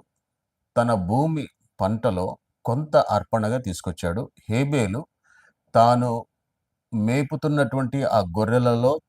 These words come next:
తొలుచూలుగా పుట్టినటువంటి వాటిలో కొంత, ఆహ్, కొంత కాదు, ఆహ్, క్రొవ్విన వాటిని తీసుకొచ్చారంట.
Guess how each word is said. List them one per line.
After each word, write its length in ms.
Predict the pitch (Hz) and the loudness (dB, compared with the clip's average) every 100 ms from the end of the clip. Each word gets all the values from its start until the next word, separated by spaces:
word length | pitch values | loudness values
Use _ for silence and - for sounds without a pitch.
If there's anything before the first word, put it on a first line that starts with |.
| - | -2
తొలుచూలుగా 800 | 120 147 147 151 147 139 139 135 | 0 0 -2 -2 -2 0 2 2
పుట్టినటువంటి 580 | 127 113 120 113 117 107 | 0 -6 -6 -6 -6 -2
వాటిలో 520 | 104 98 107 156 - _ _ _ _ _ _ | 0 0 -2 -2 -4 _ _ _ _ _ _
కొంత, 300 | 123 160 165 139 87 - _ - _ - | -2 -2 4 4 4 -4 _ -20 _ -8
ఆహ్, 180 | 101 95 | -6 -4
కొంత 260 | 113 113 | -4 -4
కాదు, 280 | 156 101 78 - _ _ _ _ | 0 0 -2 -16 _ _ _ _
ఆహ్, 500 | 90 98 90 87 95 - _ _ _ _ _ _ _ _ _ _ _ _ _ _ _ _ _ _ _ _ _ _ _ _ _ _ | -6 -2 -2 -4 -8 -16 _ _ _ _ _ _ _ _ _ _ _ _ _ _ _ _ _ _ _ _ _ _ _ _ _ _
క్రొవ్విన 440 | 160 165 139 196 185 | 2 2 2 2 6
వాటిని 340 | 151 131 139 | 4 4 -2
తీసుకొచ్చారంట. 560 | 113 - 92 95 85 | -8 -8 -6 -4 -6